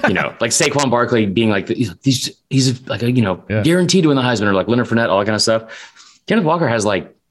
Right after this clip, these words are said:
Speaker 1: the most rushing yards in the country by over two hundred something yards. Like, it's not even close.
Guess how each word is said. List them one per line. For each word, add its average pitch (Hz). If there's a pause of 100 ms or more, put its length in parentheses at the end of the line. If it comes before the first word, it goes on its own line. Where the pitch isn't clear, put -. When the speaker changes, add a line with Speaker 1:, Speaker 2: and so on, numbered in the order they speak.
(500)
Speaker 1:
the 107
most 156
rushing 139
yards 123
in 98
the 98
country 107
by 90
over 95
two 120
hundred 98
something 82
yards. 78
Like, 82
it's 85
not 98
even 80
close. 85